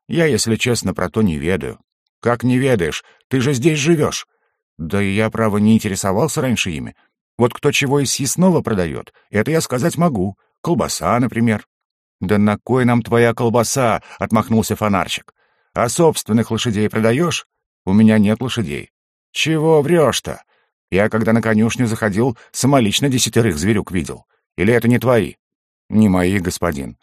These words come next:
Постояльцев». «Ясно», — разочарованно протянул воин и уткнулся носом в пивную кружку. «Новости с севера есть?» — настала моя очередь задавать вопросы.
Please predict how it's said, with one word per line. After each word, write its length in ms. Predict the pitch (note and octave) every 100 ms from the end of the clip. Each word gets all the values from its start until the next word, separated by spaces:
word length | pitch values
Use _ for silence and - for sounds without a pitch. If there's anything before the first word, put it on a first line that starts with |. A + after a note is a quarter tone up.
| _ -
Постояльцев». 720 | A#2 - G#2+ F#2+ G#2 - - _ _ _ _ _ _ _ _
«Ясно», — 580 | F2 E2 D2+ C#2+ - - _ _ _ -
разочарованно 680 | A2+ F#2 F#2+ E2+ D#2 D2+
протянул 380 | D2 D2 D#2 D2
воин 380 | E2+ A2 E2 D2 _ _
и 60 | F2
уткнулся 520 | F2 - C3 A#2 D#2
носом 320 | D#2+ D#2+ D#2+
в 100 | -
пивную 380 | - C#2+ D2 C#2+
кружку. 460 | - B1+ - - - _ _ _ _ _ _ _ _ _ _ _ _ _ -
«Новости 400 | F#2 G2+ - A2
с 60 | -
севера 340 | A2 D2 C2+
есть?» — 400 | C#2 A2+ - - _
настала 420 | E2+ D#2 F#2 F2 E2
моя 260 | D2+ G2
очередь 320 | A2 G#2 G2+
задавать 400 | D2+ D2+ D2 D2+
вопросы. 480 | C#2+ D2 B1+ - -